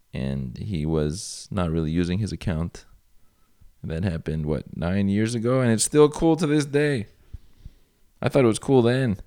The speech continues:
but it's still cool. These things don't go away. They're not going away currently. Twitter, YouTube, Facebook, Google,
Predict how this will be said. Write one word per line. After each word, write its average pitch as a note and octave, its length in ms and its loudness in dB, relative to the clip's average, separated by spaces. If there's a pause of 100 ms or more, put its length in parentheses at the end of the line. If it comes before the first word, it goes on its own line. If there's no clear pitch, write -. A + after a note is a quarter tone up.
(580)
but E2 420 -2 (1160)
it's F2+ 160 -6
still C3 240 2
cool. G#2+ 180 2
These A2+ 140 4
things C#3+ 180 0
don't A2 220 2
go G2 160 4
away. G#2 440 0 (280)
They're F2+ 100 4
not A2 200 4
going A2+ 200 2
away G#2+ 160 0
currently. G#2 540 0
Twitter, G2+ 380 0
YouTube, G2 640 -2
Facebook, F#2+ 680 -2 (300)
Google, B2+ 600 2